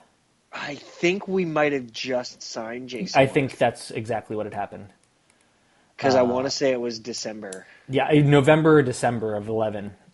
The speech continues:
Speaker 2: So
Speaker 1: Yeah.
Speaker 2: I think that's right. Uh, and not
Speaker 1: Hey, happy five-year anniversary to us.
Speaker 2: Yeah, and, and to our relationship with you, Beard. Um,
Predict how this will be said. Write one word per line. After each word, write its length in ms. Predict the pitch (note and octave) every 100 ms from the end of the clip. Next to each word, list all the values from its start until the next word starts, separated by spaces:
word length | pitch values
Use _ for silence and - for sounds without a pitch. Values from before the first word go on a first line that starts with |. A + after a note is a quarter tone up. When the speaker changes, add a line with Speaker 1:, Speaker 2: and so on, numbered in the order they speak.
| _
Speaker 2:
So 340 | - A#2+ G#2 G#2
Speaker 1:
Yeah. 220 | G#2 G2+
Speaker 2:
I 100 | A#2
think 240 | A2+ A#2+ G#2+
that's 220 | G#2 G#2+
right. 320 | G#2 F#2+ - _ _ _ _ _ _ -
Uh, 540 | G#2+ G2+ G2+ F#2+ G2 - _ _ _
and 560 | G#2+ G#2 G#2 G#2 G#2 - _
not 360 | - - B2 C3
Speaker 1:
Hey, 200 | A#3 F3
happy 380 | C3 G#3 A3+ A3
five-year 460 | - G3 F#3+ F3+
anniversary 460 | F3 E3 E3+ E3 E3
to 80 | C#3+
us. 400 | C3 G#2+ - -
Speaker 2:
Yeah, 420 | - C#3 B3 D#3+ -
and, 340 | F3 C4 - - - -
and 200 | C4 D4+
to 80 | B3
our 100 | F#3+
relationship 420 | E3+ E3+ E3 D#3
with 140 | C#3
you, 140 | B2+ A2
Beard. 300 | G2+ G#2 - _ _ _ - _ _
Um, 360 | C3 D3+ C#3 D#3